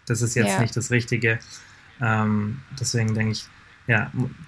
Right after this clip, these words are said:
Speaker 1: darf man das auch nicht so ernst sehen. Aber man sollte halt auf jeden Fall was dagegen tun, weil es halt nicht nur, wie du sagst, nicht nur so, jetzt ist die Periode weg, sondern es kann sich halt auch gesundheitlich dann auswirken, wenn man's länger nicht hat.
Speaker 2: Genau.
Speaker 1: Ja. Okay,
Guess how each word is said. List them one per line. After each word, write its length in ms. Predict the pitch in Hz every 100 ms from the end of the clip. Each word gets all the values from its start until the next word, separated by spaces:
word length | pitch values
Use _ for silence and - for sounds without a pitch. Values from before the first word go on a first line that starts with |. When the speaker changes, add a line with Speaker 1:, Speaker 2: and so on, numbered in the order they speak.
| -
Speaker 1:
darf 240 | 127 120
man 100 | 123
das 100 | 113
auch 100 | 107 120
nicht 120 | 113
so 60 | 110
ernst 240 | 87 -
sehen. 140 | 143
Aber 160 | 113 135
man 160 | 135 135
sollte 240 | 139 139
halt 160 | 135 127
auf 120 | 123
jeden 100 | 127
Fall 100 | 117
was 140 | 113
dagegen 320 | - 113 117 113
tun, 240 | 131 123
weil 100 | 117
es 100 | 117
halt 200 | 117 -
nicht 320 | 123 127 -
nur, 240 | 127 123 117
wie 120 | 131
du 100 | 131
sagst, 320 | 127 120 -
nicht 160 | 131 110
nur 140 | 123
so, 140 | 117 117
jetzt 180 | 113
ist 100 | 120
die 60 | 123
Periode 460 | - 110 120 135 135
weg, 120 | 127
sondern 220 | 127 113
es 80 | 107
kann 160 | - 123
sich 120 | 113
halt 100 | 110
auch 160 | 110 -
gesundheitlich 540 | 110 117 117 110 104
dann 160 | - 107
auswirken, 480 | 104 - 110 107 107
wenn 80 |
man's 180 | 107 107
länger 220 | 113 110 110
nicht 220 | 110 -
hat. 220 | 107 - - - - - - - -
Speaker 2:
Genau. 320 | - 214 196 196 - - - -
Speaker 1:
Ja. 200 | 117 110 - - - - - - - -
Okay, 460 | 139 135 156 143